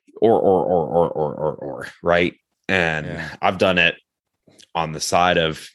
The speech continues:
Speaker 1: I seventy-five. I've done it in her room. I've done it in our kitchen. I've done it in a, you know, I mean, in the back of a car. I mean, just, eh, and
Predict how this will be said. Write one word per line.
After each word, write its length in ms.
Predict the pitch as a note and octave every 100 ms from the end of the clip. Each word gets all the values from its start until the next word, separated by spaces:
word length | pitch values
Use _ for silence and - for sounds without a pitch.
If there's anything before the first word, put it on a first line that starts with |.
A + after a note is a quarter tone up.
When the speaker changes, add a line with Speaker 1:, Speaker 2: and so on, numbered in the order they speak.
| -
Speaker 1:
I 160 | E2+ F2
seventy-five. 1000 | - E2+ D#2+ D#2 A#2 A#2+ A2 A2 G2+ D#2
I've 240 | E2+ E2+
done 220 | F2+ E2+
it 240 | D#2+ D#2 - _ _ _ -
in 100 | F#2
her 180 | D#2+ E2+
room. 380 | F2 C3+ C3+ A#2+
I've 140 | G#2
done 180 | E2+ E2+
it 80 | D#2+
in 80 | D#2
our 140 | D2+
kitchen. 400 | - D#3 C3 A2
I've 160 | G2 E2
done 180 | E2 D#2
it 180 | C#2+ - -
in 140 | G2+ F2+
a, 60 | -
you 100 | A2+
know, 80 | F#2+
I 80 |
mean, 200 | G#2 G2 B1+
in 160 | G2+
the 80 | E2+
back 240 | F2+ F2+
of 60 | -
a 40 |
car. 580 | D#2 - A#2+ A2+ A2 F#2+
I 40 | G2+
mean, 200 | G2 F2+
just, 320 | F#2+ - _ _ _ _ _ _ _ _ _ _ _ -
eh, 280 | - - - - - - - - - _ _ _ _ _ _ _ _ -
and 640 | A2 G#2+ G2 F2+ E2+ D#2+